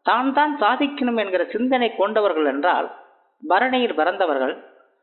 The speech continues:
பாலியல் சிந்தனை அதிகம் உள்ளவர்களாக இருப்பார்கள். அதுவே கார்த்திகையில் லக்னம் அமைய பெற்றால், அதிகார துடி நிறைந்தவர்கள்,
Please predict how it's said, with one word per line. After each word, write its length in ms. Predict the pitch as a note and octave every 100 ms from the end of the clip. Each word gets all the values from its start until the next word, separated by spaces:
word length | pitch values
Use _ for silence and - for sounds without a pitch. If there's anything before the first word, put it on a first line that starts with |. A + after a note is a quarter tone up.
| -
பாலியல் 500 | A3+ D#4 D#4 C#4 A3
சிந்தனை 340 | G#3 F#3+ F3
அதிகம் 400 | D#3+ A3 A#3 F#3+
உள்ளவர்களாக 560 | D#3 F#3+ E3+ C#3 A#2+ A#2
இருப்பார்கள். 680 | D#3+ D3+ - C3 A2+ - - - _ _ _
அதுவே 380 | - A#3 G4 C#4
கார்த்திகையில் 760 | C#4+ G3+ C4 B3+ A3 G#3 F3+
லக்னம் 240 | D#3+ F3+ G#3
அமைய 320 | E3+ F3+ G3
பெற்றால், 440 | D#3 - B2 - - - - _ _
அதிகார 540 | D3 G#3 A#3+ A3+ G#3
துடி 260 | F3 C#3+ C3+
நிறைந்தவர்கள், 760 | E3 D#3+ D#3+ D3+ C3 C#3+ G#3